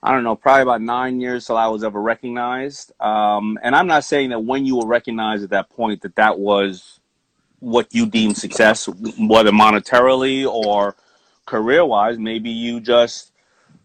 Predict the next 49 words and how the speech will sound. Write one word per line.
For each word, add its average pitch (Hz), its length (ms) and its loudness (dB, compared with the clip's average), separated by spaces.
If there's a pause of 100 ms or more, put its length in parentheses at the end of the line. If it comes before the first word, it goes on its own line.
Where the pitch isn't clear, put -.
really 123 360 2
had 120 200 4
one 113 200 -4
of 113 60 -4
those 110 140 -6
fascinating 120 640 0
times 117 400 -4
that 98 100 -14
you 107 80 -8
shot 117 280 2
a 107 40 -4
couple - 300 -4
of 110 100 -8
things 117 160 -6
and 104 80 -6
you 110 100 -4
just 110 180 -10
had 107 140 6
the 98 80 2
eye, 107 480 4
and 107 140 -10
then 110 80 -8
they 110 100 -6
said, 131 160 -4
"Okay, 127 240 0
this 117 220 -10
is 117 80 -20
the 110 80 -20
person." 139 460 -2
But 120 200 2 (580)
did 139 160 0
you 160 60 -10
consider 165 320 0
yourself 151 300 2
successful 135 680 -4
at 104 100 -4
that 101 200 -4
point? 92 260 -8
Because 98 260 -8
that 120 100 6
was 127 100 2
a 117 40 -4
blink 120 280 -2
of 107 80 -8
an 107 100 -2
eye 120 260 0
in 101 120 -16
comparison 107 580 -4
to 101 360 -10